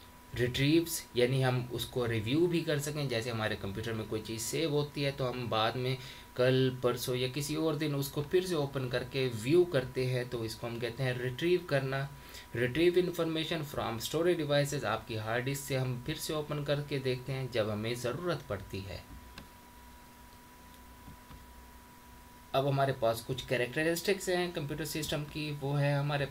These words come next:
पास स्पीड, ये एक बेसिक और फंडामेंटल कैरेक्टरिस्टिक है कंप्यूटर सिस्टम की। Second one is your accuracy,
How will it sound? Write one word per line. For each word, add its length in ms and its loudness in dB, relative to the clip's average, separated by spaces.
पास 280 0
स्पीड, 560 0
ये 160 0
एक 200 -6
बेसिक 460 4
और 120 2
फंडामेंटल 560 0
कैरेक्टरिस्टिक 800 -4
है 100 -2
कंप्यूटर 320 -2
सिस्टम 400 -4
की। 260 -4
Second 420 0
one 180 -4
is 120 -6
your 160 0
accuracy, 640 -2